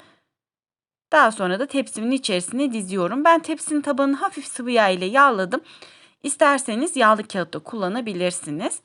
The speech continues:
Bu şekilde bütün hamurum bitene kadar,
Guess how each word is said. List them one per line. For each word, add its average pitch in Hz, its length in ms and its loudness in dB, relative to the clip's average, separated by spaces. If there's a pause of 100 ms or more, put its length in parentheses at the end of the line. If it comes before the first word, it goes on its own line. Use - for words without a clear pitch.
(1800)
Bu 359 140 -4
şekilde 214 440 -4
bütün 277 240 -4
hamurum 226 420 0
bitene 220 400 -6
kadar, 277 340 2